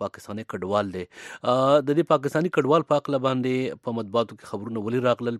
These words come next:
په ده شک ولې وشو، په هالند کې یا په جرمني کې یا په یورپ کې کډوال چې دي، د پاکستان، افغانستان په څومره شمېره کې دي، څرنګه ځي، په دې او په څو لحظو کې بحث کوو. یو آزاد خبریال ښاغلی ظفر کریمي ما سره ملګری کېږي. خو تر ټولو د مخه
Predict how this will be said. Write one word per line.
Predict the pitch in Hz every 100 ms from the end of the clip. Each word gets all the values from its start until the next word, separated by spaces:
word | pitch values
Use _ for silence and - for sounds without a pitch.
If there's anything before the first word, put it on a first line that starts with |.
| 107
په | 104
ده | -
شک | 123 -
ولې | 123 120
وشو، | 113 123 113 117
په | 107 - - - - 113
هالند | 110 139 135 131
کې | 127 123 117
یا | 107 98
په | 104
جرمني | 98 107 131
کې | - 123 117
یا | -
په | 101
یورپ | 104 123 -
کې | -
کډوال | 98 98 123 120
چې | 107 117
دي، | 113
د | -
پاکستان، | 120 107 120 110
افغانستان | 98 98 92 110 107 -
په | -
څومره | 156 151 -
شمېره | 131 127
کې | 127 117
دي، | 104
څرنګه | 131 139 131 117
ځي، | 131 - - 143
په |
دې | 175 185
او | 156
په | -
څو | 175
لحظو | 143 151 139
کې | 139
بحث | 147 -
کوو. | 196
یو | 151 107
آزاد | 123 -
خبریال | - 113 143 123
ښاغلی | 117 113 104
ظفر | 117 107
کریمي | 101 110 123 113
ما | 113
سره | 104
ملګری | 101 101 98
کېږي. | 165 170 - - - 143
خو | 143
تر | 135
ټولو | 190 160
د | 160
مخه | 170 190